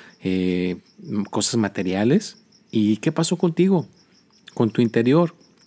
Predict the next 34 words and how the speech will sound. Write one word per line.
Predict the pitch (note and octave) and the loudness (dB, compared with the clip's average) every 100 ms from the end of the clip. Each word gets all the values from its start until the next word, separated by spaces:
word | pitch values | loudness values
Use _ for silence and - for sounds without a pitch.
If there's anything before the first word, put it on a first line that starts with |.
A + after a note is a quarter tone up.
| _ _ _ _ _ _ _ - - | _ _ _ _ _ _ _ -18 -4
No | A#2+ C3+ | -2 0
trabajas | C#3+ C#3+ C#3 C#3+ | 0 0 0 -2
con | - A2 | -2 -2
tu | G#2+ | 0
interior, | G2+ G2 G#2+ C#3+ E3 _ _ _ _ _ _ _ | 0 2 2 2 0 _ _ _ _ _ _ _
pues | - A2 | -8 -4
entonces | A2 B2+ | -2 0
no | C3+ | 0
vas | C3 | -2
a | B2 | -4
poder | A2+ A2+ | -2 -2
manifestar, | B2 A#2+ G2 F#2+ - G#2 G#2+ G#2 - - - - | 0 0 -2 -4 -6 -2 -2 -4 -16 -20 -16 -6
eh, | F#2+ F#2 - - - - | -4 -6 -8 -20 -20 -6
cosas | A#2+ A2 A#2 A2 | -4 -2 -2 -2
a | G2 | -4
tu | F#2+ | -4
alrededor, | F#2 F2+ F2+ F2 G2+ G#2+ - - | -4 -4 -4 -2 0 0 -4 -10
¿verdad? | F#2+ F#2+ G#2 - - - - - | -6 -4 -6 -8 -20 -20 -20 -14
Cosas | - A2 B2+ A#2+ - - - - | -4 -2 0 -2 -6 -16 -20 -18
que, | - F#2+ F#2+ F2 | -6 -4 -2 -4
que | - | -8
quieras | - G#2+ G#2+ G2+ - - - | -4 -2 -2 -4 -10 -18 -8
lograr. | G2 F#2 G2+ G2+ G#2 - - - - - - - | -4 -2 0 0 0 -4 -20 -20 -20 -20 -20 -10
Claro | A#2+ C3+ F3 B2+ | -2 2 4 4
que | A2+ | 2
vas | A#2 | 2
a | C3 | 0
poder | A#2 A#2+ | 0 0
lograr | A#2+ A#2 A#2 A#2 A2+ - - - | 2 2 2 0 -2 -12 -20 -12
un | G#2 G2+ | -6 -4
carro | G#2+ G2 F2+ | -2 -2 -4
nuevo, | F2 G2 A2 A#2 A2 | -2 2 2 4 4
una | G#2+ G2 E2+ | 4 2 -2
casa, | G2 F#2 G#2+ A2 A2+ G#2+ G#2+ | -2 0 0 0 -2 0 -2